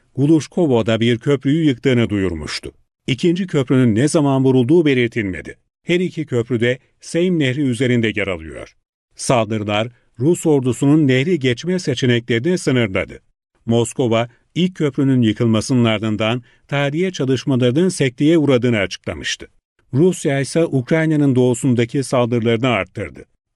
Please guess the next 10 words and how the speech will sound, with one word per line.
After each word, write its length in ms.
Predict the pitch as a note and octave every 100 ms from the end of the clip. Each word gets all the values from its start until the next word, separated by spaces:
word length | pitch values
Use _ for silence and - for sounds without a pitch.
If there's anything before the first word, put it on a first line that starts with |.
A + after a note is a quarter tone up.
| -
Moskova, 640 | G#2 G#2+ - C#3 A#2+ A#2+
Ukrayna'nın 680 | - A#2 C#3 C3 C3 B2+ B2
doğu 240 | G#2 G#2+ C#3+
cephesindeki 880 | B2 A2 G#2+ - A2 A2 G#2 B2+ G2
lojistik 560 | G2+ G2 A2 - D3+
merkezi 640 | A#2+ G2 F2+ D2 - D3+ D#3 - _
Pokrovsk'u 800 | - F3+ F#3 C3+ B2+ - - G3+ -
ele 240 | B2+ E3+
geçirdiğini 640 | D3+ C#3 - C#3 B2+ A#2+ G2
duyurmuştu. 680 | G2 F2+ D#2 C#2 - -